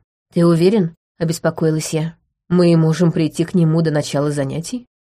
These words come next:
сказал отец, прежде чем Вейтон успел ответить мне. «Прямо в комнаты, которые он сейчас занимает. Ректор, насколько я знаю, рано поднимается утром и начинает работать задолго до первой лекции.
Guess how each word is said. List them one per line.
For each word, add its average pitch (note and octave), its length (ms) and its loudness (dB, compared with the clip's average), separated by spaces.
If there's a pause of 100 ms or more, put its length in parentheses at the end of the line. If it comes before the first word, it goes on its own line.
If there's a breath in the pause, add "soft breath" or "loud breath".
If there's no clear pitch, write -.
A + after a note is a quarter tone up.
(140)
сказал E3+ 400 2
отец, F#3 480 -4 (280)
прежде B3 340 2
чем G3+ 320 0
Вейтон A#3 280 2
успел G3 360 0
ответить F3+ 420 -2
мне. E3+ 280 0 (280)
«Прямо F4 280 2
в - 80 -14
комнаты, F#3+ 440 2
которые F#3 440 0
он F#3 120 4
сейчас F3+ 380 0
занимает. D#3 580 -2 (300)
Ректор, E3+ 380 0
насколько E3+ 440 0
я F3 140 4
знаю, E3+ 420 0 (220 soft breath)
рано C#4+ 300 2
поднимается E3+ 680 0
утром A3+ 640 -2
и F4 140 0
начинает C4+ 500 0
работать G#3+ 460 0
задолго F#3 500 0
до E3 140 0
первой F3 340 0
лекции. E3+ 540 -2